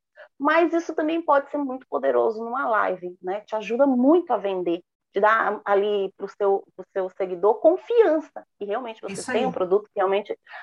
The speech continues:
Speaker 1: você sabe fazer, né, aquele determinado serviço.
Speaker 2: E aí, pra fechar, é, eu gostaria de deixar uma frase, né? Uma frase legal que, que, que, que acho que balança tudo isso que a gente falou. A pessoa só vai comprar de você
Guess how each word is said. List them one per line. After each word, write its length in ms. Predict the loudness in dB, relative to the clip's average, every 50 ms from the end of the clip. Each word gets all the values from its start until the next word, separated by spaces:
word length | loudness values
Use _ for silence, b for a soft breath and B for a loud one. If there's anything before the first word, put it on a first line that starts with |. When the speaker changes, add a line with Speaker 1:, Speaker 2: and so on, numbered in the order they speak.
| B B
Speaker 1:
você 180 | -2 2 2 0
sabe 380 | 0 4 2 2 2 2 0
fazer, 380 | 2 2 2 4 4 4 2 4
né, 140 | 2 -2 -4
aquele 260 | -4 -6 -8 -8 -4
determinado 520 | -6 -6 -4 -4 -4 -2 0 -2 -2 -2 _ -10
serviço. 380 | -8 -8 -8 -8 -10 -10 -6 -2
Speaker 2:
E 80 | 2 2
aí, 220 | 2 2 2 2
pra 180 | 4 4 4 2
fechar, 680 | 0 -6 -8 -6 -6 -2 0 2 4 4 2 2 -2 _ _ _ _ b b b _ _ -4
é, 680 | 0 2 2 4 4 4 4 4 4 4 2 0 -2 -8 _ _ 0
eu 300 | 0 0 0 -2 -8 -12 -10
gostaria 420 | -4 -4 -2 -2 -2 -6 -6 -8
de 80 | -8 -6
deixar 380 | -2 -2 -2 0 2 2 2
uma 160 | 2 0 -2 -4
frase, 680 | -2 2 4 4 6 4 4 0 -4 -10 -10 -12 -12 -8
né? 200 | -4 -2 -2 -2
Uma 140 | -2 -4 -6
frase 340 | -6 -2 -2 0 0 -2 -4
legal 380 | -6 -4 2 4 4 4 4 0
que, 280 | -8 -10 -10 -10 -10
que, 360 | -14 -12 -10 -10 -10 -10 -14 -14
que, 280 | -12 -12 -12 -12 -12
que 100 | -4 0
acho 200 | 0 0 0 -2
que 100 | -8 -12
balança 640 | -12 -6 2 4 4 4 4 4 2 -2 -4 -8 -12 -12
tudo 200 | -12 -12 -10 -10
isso 120 | -12 -10
que 80 | -8 -8
a 40 |
gente 180 | -8 -8 -8 -4
falou. 420 | -2 -2 0 0 -2 -6 -8 -12 _ _ _ _ _ _ _ _ -4
A 80 | -4 0
pessoa 260 | 2 2 2 2 -2
só 160 | 0 0 0 0
vai 540 | 0 2 2 4 6 6 4 2 -2 -8 -16 _ _ _ _ _ _ _ -18 -18 -16 -14 -14 -6
comprar 580 | 0 2 2 2 2 2 4 6 6 6 4 2
de 80 | -2 -6
você 600 | -4 -4 -4 -4 -6 -6 -4 -4 -4 -4 -6